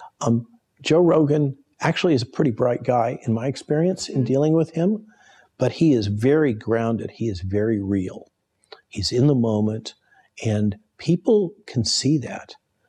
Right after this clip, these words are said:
Speaker 1: They're
Speaker 2: Yeah.
Speaker 1: tired of all of this processed, um, spun, uh, propagandized messaging.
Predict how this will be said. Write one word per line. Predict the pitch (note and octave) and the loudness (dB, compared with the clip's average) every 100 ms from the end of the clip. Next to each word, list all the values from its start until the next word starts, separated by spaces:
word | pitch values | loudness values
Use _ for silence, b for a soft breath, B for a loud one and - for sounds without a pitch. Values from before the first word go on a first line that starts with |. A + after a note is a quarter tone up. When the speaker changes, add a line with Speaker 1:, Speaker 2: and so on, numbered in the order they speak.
| _ - | _ -2
Speaker 1:
They're | D#3 | -2
Speaker 2:
Yeah. | D#3+ | 0
Speaker 1:
tired | - F3+ F3 E3+ A#2+ G#2 A2 - b b b - | -8 -2 2 2 2 0 -4 -10 b b b -2
of | A2 A2 G#2 _ _ - | 0 0 -2 _ _ 0
all | B2+ D#3 F3 | 2 4 2
of | B2 | 2
this | A#2+ - | -2 -4
processed, | - - C3+ B2+ - - C3 - - - _ b b b b - | -12 -6 -2 -2 -2 -2 0 -2 -8 -12 _ b b b b -4
um, | A2+ G#2 G2+ | 0 0 -2
spun, | - - - - C3 C3+ C#3 C3+ - b b b _ - | -6 -6 -4 0 2 2 2 -2 -6 b b b _ -6
uh, | A#2 A2 A2+ - _ | -4 -2 -6 -8 _
propagandized | - C#3 C#3 D3+ B2 B2 B2 A#2+ A2+ A#2 A#2 A2 | -2 0 2 0 2 0 2 0 0 0 -2 -2
messaging. | G#2+ A2 B2+ C3+ G#2 - - | -2 -2 -2 -4 -4 -8 -10